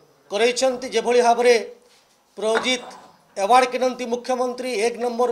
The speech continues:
ମୁଖ୍ୟମନ୍ତ୍ରୀ ବୋଲାନ୍ତି, ଯେଭଳି ଆଗରୁ ମୁଖ୍ୟମନ୍ତ୍ରୀ ଯୋଉ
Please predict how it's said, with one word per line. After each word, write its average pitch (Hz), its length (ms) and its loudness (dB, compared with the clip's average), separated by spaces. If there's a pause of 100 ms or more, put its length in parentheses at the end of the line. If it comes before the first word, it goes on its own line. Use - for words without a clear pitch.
ମୁଖ୍ୟମନ୍ତ୍ରୀ 240 580 -4
ବୋଲାନ୍ତି, 247 400 -2 (800)
ଯେଭଳି 226 400 2 (880)
ଆଗରୁ 269 280 4 (1160)
ମୁଖ୍ୟମନ୍ତ୍ରୀ 262 680 -2 (1500)
ଯୋଉ 254 140 -2